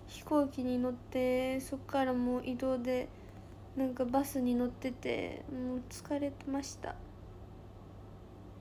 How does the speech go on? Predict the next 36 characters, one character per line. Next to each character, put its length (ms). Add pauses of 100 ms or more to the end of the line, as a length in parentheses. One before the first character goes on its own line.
(1200)
ユ 160
ー 20
フ 140
ォ 80
は 120
ね、 460 (100)
い 60
な 160
か 140
っ 40 (120)
た、 80
今 100
日 140
は。 420
多 140
分 240
も 100
っ 80
と 160
上 140
に 180
い 60
た 160
ら 240 (500)
い 80
る 80
と 160
思 180
い 60
ま 260
す。 300
で 60
も 140
今 80
日 100
は 360